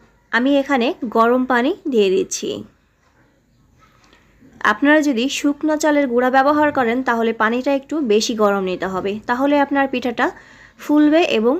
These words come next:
সুন্দরভাবে নরম হবে। আর এই পিঠাটা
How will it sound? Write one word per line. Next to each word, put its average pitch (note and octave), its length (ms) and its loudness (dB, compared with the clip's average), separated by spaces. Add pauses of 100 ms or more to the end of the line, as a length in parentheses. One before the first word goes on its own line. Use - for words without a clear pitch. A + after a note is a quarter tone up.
সুন্দরভাবে C4+ 800 0 (260)
নরম G3+ 300 0
হবে। F3+ 360 -2 (3250)
আর A#3 180 4 (100)
এই C#4+ 160 4
পিঠাটা C#4 580 2